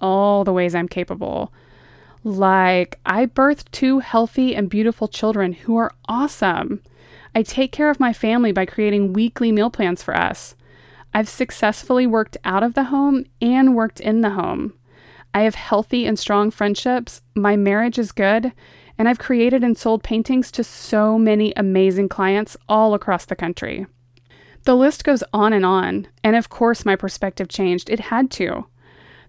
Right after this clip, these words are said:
The truth was getting louder and the lies were getting quieter.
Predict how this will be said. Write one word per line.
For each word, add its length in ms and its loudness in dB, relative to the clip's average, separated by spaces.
The 140 0
truth 280 -4
was 140 -4
getting 300 2
louder 520 2
and 140 2
the 80 4
lies 320 0
were 60 -4
getting 240 -4
quieter. 640 -4